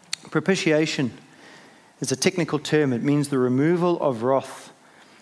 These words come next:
by the offering of a gift. Actually exists in a lot of cultures to this day where someone's harmed someone else. And through the payment of a gift,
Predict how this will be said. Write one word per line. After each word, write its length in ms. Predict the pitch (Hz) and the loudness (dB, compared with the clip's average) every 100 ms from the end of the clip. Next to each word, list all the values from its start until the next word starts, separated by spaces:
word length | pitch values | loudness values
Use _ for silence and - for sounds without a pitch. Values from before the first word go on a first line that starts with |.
| - - - _ | -20 -20 -20 _
by 120 | 139 | -2
the 120 | 127 - | -2 0
offering 500 | 160 - 160 147 147 | -2 -2 -2 -2 -2
of 220 | 135 131 | -4 -6
a 40 | |
gift. 460 | 123 123 - - - - _ _ _ _ _ _ _ _ _ _ _ _ _ _ _ _ _ - | -4 -4 -6 -12 -16 -18 _ _ _ _ _ _ _ _ _ _ _ _ _ _ _ _ _ -10
Actually 300 | - - 147 | -8 -4 -4
exists 480 | 123 131 147 - - | -2 -2 -2 -6 -8
in 140 | 147 | -4
a 40 | 120 | -2
lot 140 | 127 | 0
of 80 | 135 | -2
cultures 480 | - 131 - 127 117 | -2 -4 -2 -4 -4
to 160 | - | -4
this 160 | 123 117 | -4 -4
day 320 | - 123 120 | -2 0 0
where 220 | 107 110 | -2 -8
someone's 420 | 107 131 131 131 - | -6 -2 -2 -2 -2
harmed 340 | 143 131 131 | -2 0 -2
someone 320 | - 120 110 | -4 -4 -2
else. 340 | 107 107 - - _ - - - - - _ - _ _ _ _ _ _ _ _ _ _ - | -4 -6 -10 -14 _ -20 -20 -20 -20 -20 _ -20 _ _ _ _ _ _ _ _ _ _ -12
And 120 | 127 | -6
through 100 | 135 | -4
the 80 | 123 | -2
payment 320 | 156 156 156 | 0 2 2
of 80 | 123 | 0
a 60 | |
gift, 640 | 110 151 131 - - - | 0 0 0 -8 -14 -16